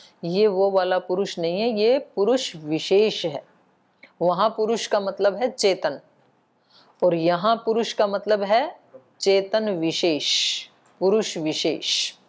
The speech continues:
तो ये इन्होंने स्वरूप बता दिया। तो एक उपाय बताया कि भाई आप समाधि लाभ और समाधि फल, इस दृष्टि से भी पा सकते हैं।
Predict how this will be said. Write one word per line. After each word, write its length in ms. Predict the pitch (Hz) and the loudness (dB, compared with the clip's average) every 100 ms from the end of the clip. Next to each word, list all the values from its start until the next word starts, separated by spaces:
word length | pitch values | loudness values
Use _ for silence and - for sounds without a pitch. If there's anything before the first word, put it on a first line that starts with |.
| _ _ _ _ _ _ _ _ _ _ _ - - _ | _ _ _ _ _ _ _ _ _ _ _ -20 -20 _
तो 60 | 180 | -2
ये 220 | 185 226 | 2 2
इन्होंने 340 | 202 196 202 226 | 0 -2 0 -2
स्वरूप 420 | - 220 233 226 | 2 2 2 2
बता 260 | 202 190 175 | 0 0 -2
दिया। 340 | 175 175 170 175 _ | 0 0 0 -8 _
तो 60 | - - | -6 2
एक 340 | 208 226 - - | 4 4 -2 -2
उपाय 340 | 196 196 190 202 | 0 2 2 2
बताया 460 | 180 175 165 190 | 0 2 2 2
कि 160 | 196 214 | 0 -2
भाई 240 | 208 202 - | -2 0 0
आप 280 | 180 185 - | 0 0 2
समाधि 800 | 208 220 - 185 180 190 175 202 | 4 4 0 -2 0 0 0 0
लाभ 540 | 180 175 196 202 247 254 _ _ - - - | 4 4 4 2 -2 -4 _ _ -20 -20 -2
और 480 | 180 196 220 269 302 - _ _ - - | 2 4 4 2 -2 -16 _ _ -18 -8
समाधि 840 | - 180 180 185 175 190 240 302 - _ - | -4 -2 0 0 0 0 0 -2 -8 _ -4
फल, 400 | - 190 143 - _ _ _ _ _ _ - | 0 0 -2 -10 _ _ _ _ _ _ 0
इस 220 | 240 - | 0 0
दृष्टि 400 | 214 247 - 233 | 0 0 0 -2
से 160 | 214 208 | 2 0
भी 120 | 196 | 0
पा 200 | 196 180 180 | 0 0 0
सकते 360 | 190 185 - | -2 -4 -4
हैं। 260 | 180 175 | -4 -4